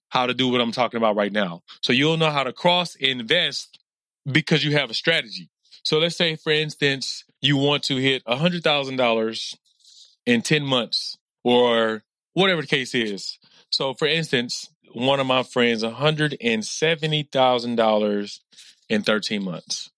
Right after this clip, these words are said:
That's an example of, of saying, he was like, you know what? His, his goal was,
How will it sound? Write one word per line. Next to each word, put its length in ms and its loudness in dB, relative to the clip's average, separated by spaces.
That's 220 -2
an 80 -4
example 600 -2
of, 240 -2
of 180 2
saying, 300 -2
he 100 0
was 100 -2
like, 260 -2
you 80 0
know 100 2
what? 260 0
His, 220 2
his 240 0
goal 320 2
was, 260 0